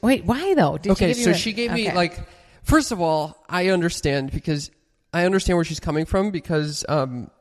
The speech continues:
Speaker 2: when you're on retreat, you do experience these tremendous insights.
Speaker 1: Okay.
Speaker 2: Literally, it's called Vipassana, which it
Speaker 1: Yeah.
Speaker 2: translates to the word insight.
Speaker 1: Okay.
Speaker 2: So you're sitting in silence, you get all these great insights,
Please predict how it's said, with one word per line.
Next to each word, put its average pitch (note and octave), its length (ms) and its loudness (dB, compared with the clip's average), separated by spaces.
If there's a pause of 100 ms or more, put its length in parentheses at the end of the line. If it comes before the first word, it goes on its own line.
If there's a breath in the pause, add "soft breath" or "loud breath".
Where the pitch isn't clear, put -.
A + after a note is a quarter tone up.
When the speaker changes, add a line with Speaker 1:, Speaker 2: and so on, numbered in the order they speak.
(500)
Speaker 2:
when G#3 240 2
you're A#3+ 100 4
on G#3+ 120 4
retreat, F#3 380 0
you E3+ 120 -4
do F#3 240 -2
experience E3+ 560 -4
these D3+ 180 -8
tremendous E3+ 540 -2
insights. - 600 -6 (600)
Speaker 1:
Okay. E3+ 100 0
Speaker 2:
Literally, G3 340 6 (100)
it's E3 140 -4
called G3+ 260 2
Vipassana, D#3+ 600 -4
which D3+ 200 -14 (340)
it - 140 -16
Speaker 1:
Yeah. - 40 -10
Speaker 2:
translates D#3 600 -4
to D#3+ 500 0
the D#3 80 -4
word D#3 220 0
insight. E3+ 520 -6
Speaker 1:
Okay. F3 260 0 (100)
Speaker 2:
So - 120 -6
you're D#3 60 0
sitting B3 280 0
in G3+ 80 -2
silence, F#3+ 280 -2
you F3 60 -10
get E3+ 100 -4
all F#3 180 -2
these F#3+ 160 0
great E3 260 2
insights, D#3+ 340 0